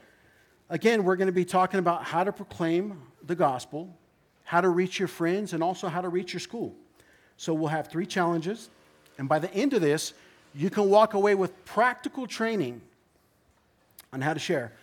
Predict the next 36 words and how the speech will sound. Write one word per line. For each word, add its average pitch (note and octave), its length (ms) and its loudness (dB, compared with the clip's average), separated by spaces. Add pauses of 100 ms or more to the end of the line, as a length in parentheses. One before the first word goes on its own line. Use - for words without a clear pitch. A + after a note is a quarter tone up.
(340)
So G3+ 180 2
pull D4 240 2
out D#4+ 200 6
your A3 100 4
notes. F3+ 580 4
We E3+ 160 0
have G3+ 180 4
a F#3+ 60 6
worksheet. F#3+ 680 2 (340)
We F3 120 4
encourage F#3+ 360 2
you G#3 60 -6
guys G3 240 4
to E3+ 60 -12
take F#3+ 260 -2
notes E3 380 2
on E3+ 100 -2
these D#3+ 180 -2
worksheets. E3 680 -8 (2500)
And D#3 140 2
this A3+ 180 0
is G3 140 0
yours G3 260 6
to E3 100 -2
keep, D#3 340 -2
by C#3 140 -2
the C3+ 100 -6
way. B2+ 280 -6 (1120)
We E3 120 8
also A3+ 260 6
have G3+ 220 4
a F#3+ 60 4
gospel F#3+ 640 6
tract D3+ 460 -2
in D3 140 -2
there C#3+ 340 -4